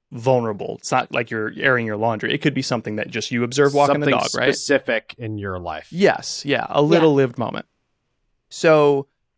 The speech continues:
Speaker 1: that's the thing about comes out like this. The first step of the story is, "This happened," which made me realize, that's piece two.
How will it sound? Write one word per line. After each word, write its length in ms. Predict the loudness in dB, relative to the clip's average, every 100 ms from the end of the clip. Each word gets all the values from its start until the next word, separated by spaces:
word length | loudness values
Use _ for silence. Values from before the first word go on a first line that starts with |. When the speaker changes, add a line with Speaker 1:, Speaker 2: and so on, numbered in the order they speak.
| _ _ 0
Speaker 1:
that's 300 | 2 4 0
the 80 |
thing 200 | -4 -2
about 220 | 2 0 0
comes 260 | -2 0
out 200 | 2 2
like 200 | 0 -2
this. 280 | -2 -2 -2
The 240 | -8 -8 -10
first 400 | -2 0 2 0
step 260 | 0 0 0
of 60 |
the 80 | -4
story 340 | -6 -4 -4 -4
is, 180 | -8 -14 _ _ -8
"This 300 | 0 0 0
happened," 500 | -4 -4 -4 -10 -12 _ _ _ _ _ _ _ _ _ _ _ -12
which 380 | 2 4 4 0
made 240 | 0 0
me 140 | -4
realize, 720 | 0 2 2 2 0 0 -4 -8 -4
that's 180 | -4 -4
piece 300 | -6 -6 -6
two. 380 | -6 -4 -6